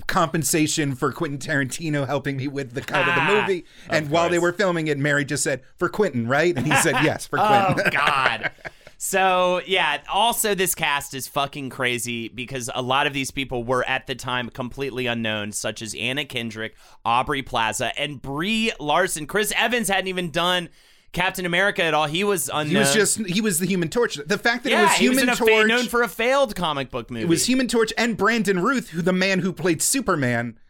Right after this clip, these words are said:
Speaker 1: The idea that these two powerful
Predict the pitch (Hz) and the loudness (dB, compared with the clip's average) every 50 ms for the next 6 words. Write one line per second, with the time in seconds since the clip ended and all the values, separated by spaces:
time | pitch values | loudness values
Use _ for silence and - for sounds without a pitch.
0 | _ _ - - - - - - - 156 175 202 196 185 160 214 214 202 - - | _ _ -20 -20 -20 -20 -20 -10 -6 0 2 4 4 4 2 2 0 -2 -2 -2
1 | 202 190 175 - - - - 208 220 208 202 196 185 - - - - - - - | -2 0 0 -2 -2 -4 -2 -2 -2 -2 -2 -4 -6 -10 -14 -20 -20 -18 -14 -10
2 | - - 196 196 190 196 185 175 - 185 175 165 151 143 117 - | -4 0 2 2 4 4 2 0 0 0 2 2 2 0 -2 -8